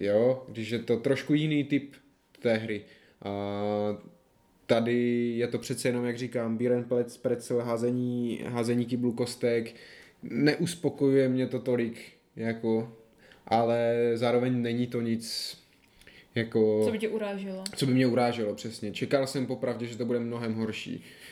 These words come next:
Speaker 1: A když jsme to zahráli, tak se ukázalo, že fakt, tyjo, můžeme tady manévrovat, je to pěkné, útoky z boku a toto, tamto.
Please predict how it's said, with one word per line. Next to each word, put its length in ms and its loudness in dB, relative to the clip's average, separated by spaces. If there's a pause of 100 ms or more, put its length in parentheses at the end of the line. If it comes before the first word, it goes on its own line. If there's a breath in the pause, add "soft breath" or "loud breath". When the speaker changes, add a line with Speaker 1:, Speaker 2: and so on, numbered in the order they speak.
(180 loud breath)
Speaker 1:
A 200 4
když 480 -2
jsme 180 -2
to 120 -2
zahráli, 460 0
tak 160 -6
se 100 -4
ukázalo, 400 -2
že 80 -4
fakt, 320 -6
tyjo, 260 2
můžeme 340 2
tady 160 0
manévrovat, 600 2
je 60 0
to 120 -4
pěkné, 380 -4
útoky 340 -2
z 40 -2
boku 400 -2
a 40 0
toto, 280 -2
tamto. 400 -2